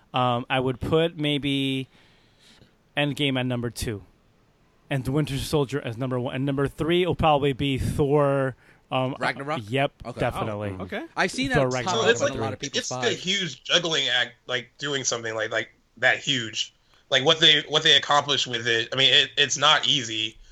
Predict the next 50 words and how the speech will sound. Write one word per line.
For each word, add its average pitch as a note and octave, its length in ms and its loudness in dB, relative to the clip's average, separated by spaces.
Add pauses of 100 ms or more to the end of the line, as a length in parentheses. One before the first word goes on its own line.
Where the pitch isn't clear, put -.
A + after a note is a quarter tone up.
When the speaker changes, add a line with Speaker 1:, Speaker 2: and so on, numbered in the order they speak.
(300)
Speaker 4:
and B2 460 4 (180)
especially E3 440 2
juggling C#3+ 340 2
that C3+ 180 4
many C#3 140 0
stories, B2+ 420 2
that A#2+ 160 4
many C3+ 140 -2
characters. G3 340 -6
I E3 160 4
know, F#3+ 140 6
like, F3 200 6 (280)
some E3+ 180 0
people E3 260 2
have D3+ 120 6
had D3 200 4
small D3 280 0
complaints, D3 340 0
like, C3+ 100 2
"I C3+ 220 6
wish C3+ 260 2
so C#3 160 2
and C3+ 100 -2
so C3+ 180 4
was C3 160 0
in C3 80 0
it C3 120 0
more," C3 360 8
or, A#2 40 4
like, A#2 160 2
"They B2+ 100 2
would B2+ 100 0
have B2+ 100 -2
used B2+ 220 -2
this C3+ 120 2
person C#3+ 300 0
more." C#3 360 4 (340)
But E3+ 240 6
at F3+ 140 6
the F3+ 80 6
end F#3+ 60 8
of F3 60 4
the D#3+ 60 4
day, D#3+ 200 6
it D3 60 4
was C#3 120 -4
all D3 140 0
about C#3 220 -2
the C#3 80 -12
core B2+ 600 0